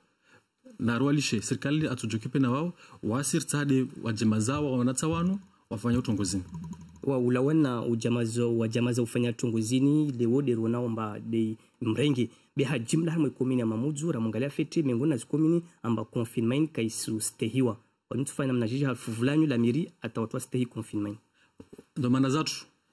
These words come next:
Speaker 1: ika ri-, rileze wakazi watu, amba rusuwana na bibi, rusuwana na, uh, enmi karsumona.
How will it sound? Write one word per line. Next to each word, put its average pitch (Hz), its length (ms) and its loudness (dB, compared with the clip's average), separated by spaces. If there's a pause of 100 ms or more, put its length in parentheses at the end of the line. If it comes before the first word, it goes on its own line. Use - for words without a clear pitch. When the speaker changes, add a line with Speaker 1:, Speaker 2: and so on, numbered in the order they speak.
(120)
Speaker 1:
ika 151 440 -2
ri-, 120 280 -2
rileze 135 640 2
wakazi 117 380 0
watu, 156 220 -2 (460)
amba 107 420 -2 (120)
rusuwana 117 480 2
na 113 260 2
bibi, 147 540 0 (160)
rusuwana 113 360 2
na, 110 460 2 (140)
uh, 110 500 0
enmi 156 280 2
karsumona. 110 640 0